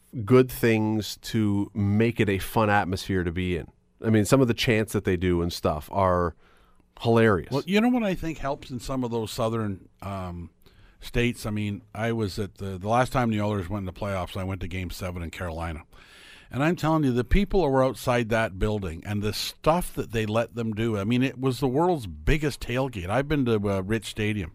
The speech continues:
Speaker 2: uh, dating myself, Ralph Wil-, Wilson Stadium. And, you know, and the Americans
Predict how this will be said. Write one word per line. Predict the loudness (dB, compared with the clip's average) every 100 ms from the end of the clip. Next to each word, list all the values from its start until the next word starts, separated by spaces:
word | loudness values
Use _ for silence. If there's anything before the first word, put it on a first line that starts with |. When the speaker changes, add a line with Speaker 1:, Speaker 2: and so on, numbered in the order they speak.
| -12
Speaker 2:
uh, | -12 -16 _
dating | -10 -8 -8
myself, | -10 -12 -12 -10
Ralph | -8 -8 -8
Wil-, | -12 -12 -20 -20 -16 -4
Wilson | -2 -2 -4
Stadium. | -4 -4 -4 -10 -18 -20 -4
And, | 2
you | 6
know, | 6
and | 6 4
the |
Americans | 6 6 4 4 2 2